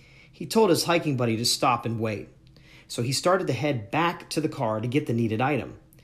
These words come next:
As he was walking down the trail, he noticed a figure standing in either all black or a brown cloak with a large hood that covered the figure's face. It was really close to the trail,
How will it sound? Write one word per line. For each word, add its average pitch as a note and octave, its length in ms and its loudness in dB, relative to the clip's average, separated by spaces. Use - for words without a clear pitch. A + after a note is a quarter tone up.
As A#2+ 120 -4
he A3+ 80 2
was F3 120 2
walking G#3 360 0
down C#3+ 200 2
the A#2 60 0
trail, A2+ 320 -2
he E3+ 160 -4
noticed A#3+ 340 2
a C#3 40 -2
figure C3 440 -2
standing D3 440 0
in C3 100 2
either B2+ 340 0
all B2 260 0
black B2+ 460 0
or A2 100 -4
a G2 40 -8
brown B2 400 0
cloak C#3 460 0
with A#2 100 -8
a F#2 60 -10
large C3+ 480 0
hood C3+ 160 0
that G#2+ 120 -8
covered C3 300 -4
the - 60 -12
figure's G#2+ 360 -8
face. - 440 -4
It C#4+ 60 6
was G3+ 200 6
really G3+ 200 6
close - 400 2
to A#2 80 0
the G#2 80 -6
trail, A2 560 -4